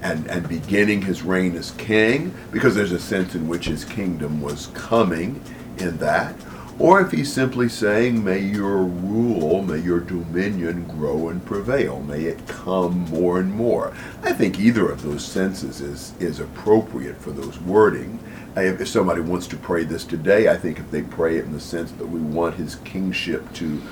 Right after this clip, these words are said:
to advance and to grow, then that would be appropriate. But it's possible that what he originally intended was the idea of him becoming king.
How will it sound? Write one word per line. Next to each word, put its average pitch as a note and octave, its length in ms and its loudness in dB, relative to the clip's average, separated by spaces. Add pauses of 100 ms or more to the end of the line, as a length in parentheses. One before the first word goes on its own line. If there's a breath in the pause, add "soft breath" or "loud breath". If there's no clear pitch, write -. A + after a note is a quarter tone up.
(160 loud breath)
to F#2 140 -2
advance F2+ 600 0
and D2 140 -8
to - 60 -10
grow, F#2+ 600 6 (500 loud breath)
then G#2 160 4
that F2 140 4
would D#2+ 140 -4
be D#2 100 -4
appropriate. D2+ 680 2 (320 loud breath)
But E3+ 120 8
it's - 140 2
possible C3 560 4
that G2 140 0
what E2 220 0
he D#2 140 -2
originally D#2 600 -4
intended E2+ 520 -4
was F2 460 6
the C2 180 -6
idea D2+ 400 -2
of C2 80 -6
him E2+ 360 -2
becoming D2 640 -6
king. - 260 -10